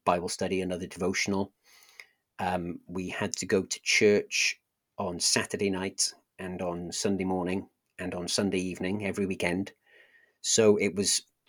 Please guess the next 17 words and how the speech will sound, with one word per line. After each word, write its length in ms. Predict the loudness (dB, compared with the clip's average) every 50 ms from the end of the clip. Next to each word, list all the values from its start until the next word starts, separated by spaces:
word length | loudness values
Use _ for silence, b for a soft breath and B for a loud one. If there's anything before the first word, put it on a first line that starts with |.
| _ _ _ _ -20 -18 _ -2
it 220 | 0 0 0 -2
was 140 | -4 -6 -6
quite, 440 | 0 6 6 6 6 6 2 -6 -8 _ _ _ _ _ _ _ -10 -6
to 100 | 0 4
my 160 | 8 10 10
mind, 220 | 10 10 8 6
it 80 | 2 0
was 100 | -4 -4
quite 260 | 0 4 4 4 4
intense. 500 | 2 -2 0 0 0 0 0 0 0 -2
It 100 | -2 -2
was, 200 | -4 -2 -2 -2 -2
it 80 | -4
was 120 | -6 -6 -4
a 60 | 0
lot 260 | 4 6 6 8 6
of, 180 | 6 0 0